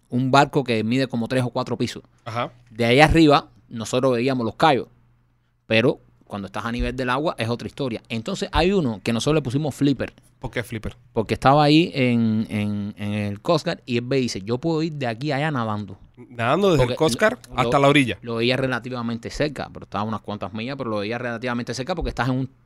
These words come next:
Speaker 1: tercer piso, o
Speaker 2: Fácil,
Speaker 1: sea, es
Speaker 2: fácil,
Speaker 1: co-
Speaker 2: quince millas a la costa.
Speaker 1: Fácil, o, o más. Eh, estás, estás muy arriba, estás a, a tercer piso y lo ves ahí. Y el tipo se tiró.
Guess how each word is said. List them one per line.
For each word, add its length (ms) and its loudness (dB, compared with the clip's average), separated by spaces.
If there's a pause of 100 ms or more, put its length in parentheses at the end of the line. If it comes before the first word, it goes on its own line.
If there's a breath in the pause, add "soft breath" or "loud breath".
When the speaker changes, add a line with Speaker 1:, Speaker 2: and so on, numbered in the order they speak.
(120)
Speaker 1:
tercer 340 -4
piso, 340 -4
o 40 -8
Speaker 2:
Fácil, 180 -2
Speaker 1:
sea, 80 0
es 60 -10
Speaker 2:
fácil, 440 -4
Speaker 1:
co- 80 -18
Speaker 2:
quince 300 -4
millas 180 -2
a 20 -2
la 60 -4
costa. 240 -8
Speaker 1:
Fácil, 420 0 (240)
o, 140 -14 (220)
o 240 -10
más. 200 -4 (380 soft breath)
Eh, 160 -12
estás, 460 -2
estás 220 -4
muy 140 -4
arriba, 280 -4
estás 220 -10
a, 840 -8
a 220 -10 (100)
tercer 300 -2
piso 260 -2
y 60 -6
lo 160 -2
ves 140 -4
ahí. 220 -4 (380 soft breath)
Y 140 -8
el 60 -6
tipo 280 -4
se 220 -6
tiró. 320 -8